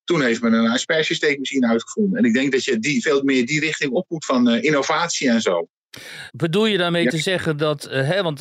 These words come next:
Speaker 2: de, de, de vervolgvraag zou natuurlijk zijn van, ja, maar dat zijn allemaal vacatures, die moeten opgevuld worden. Maar jij bedoelt te zeggen, die kun je voor, eh, op een slimme manier ook wel opvullen door te automatiseren en dergelijke. Maar het gaat hier om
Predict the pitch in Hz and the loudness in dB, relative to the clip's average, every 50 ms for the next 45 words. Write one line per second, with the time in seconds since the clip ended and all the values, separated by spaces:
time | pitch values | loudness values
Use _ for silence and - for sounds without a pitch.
0 | 143 131 123 131 131 143 - 143 147 139 131 127 135 120 135 135 135 196 202 - | -8 -8 -8 -8 -8 -8 -4 -2 -2 -2 -2 -4 -4 -4 -2 0 2 2 0 0
1 | - 165 127 127 117 - 131 120 107 - 131 120 - 151 135 131 131 120 127 135 | 0 -2 -2 -2 -2 -4 -4 -4 -4 -4 -6 -4 -4 -2 -2 -2 -2 -2 -4 -2
2 | 135 139 143 120 107 113 117 - 139 123 120 123 113 - 127 - - 120 - 175 | -2 -2 -4 -4 -4 -6 -6 -4 -4 -2 -2 -2 -2 -2 -4 -4 -6 -8 -6 -4
3 | 170 156 127 120 - 139 123 127 120 139 - - 160 - - - 139 120 107 98 | -2 -2 -2 -2 -2 -2 -4 -2 -4 -4 -6 -6 -8 -10 -8 -6 -6 -6 -4 -6
4 | 107 104 107 131 156 - - - - - - - - 139 147 147 143 147 139 143 | -6 -4 -4 -4 -4 -6 -8 -18 -20 -20 -12 -6 -2 -2 -2 -2 -2 -2 -4 -4
5 | 131 135 127 127 151 139 135 143 127 127 139 131 - 160 147 147 147 143 143 143 | -4 -4 -4 -2 -2 -2 -2 -4 -6 -6 -6 -6 -4 -2 -2 0 0 0 0 0
6 | 131 - - 147 139 - 139 135 135 131 147 131 143 135 - 170 160 151 143 143 | -2 -4 -6 -6 -6 -4 -4 -4 -4 -4 -6 -6 -6 -6 -4 -2 -2 0 0 0
7 | 143 147 151 160 156 143 143 143 - 156 139 135 131 - - 143 139 135 139 135 | 0 0 0 -2 -2 -2 -2 -2 -2 -4 -4 -6 -8 -10 -8 -4 -2 -2 -2 -2
8 | 131 147 147 131 143 139 139 139 131 - 143 135 135 135 139 131 127 131 113 127 | -2 -2 -4 -4 -4 -4 -4 -4 -4 -4 -6 -4 -4 -4 -4 -4 -6 -8 -6 -4
9 | 151 147 135 120 113 85 120 117 104 104 110 101 104 - - 110 - 104 110 127 | -2 -2 -2 -2 -2 -4 -6 -8 -8 -8 -8 -8 -8 -10 -12 -14 -12 -8 -4 -4
10 | 135 139 131 127 135 123 - 160 143 135 - 170 165 151 143 101 120 123 123 123 | -4 -2 -4 -6 -8 -6 -6 -6 -6 -4 -4 -4 -2 -2 -2 -2 -4 -4 -4 -4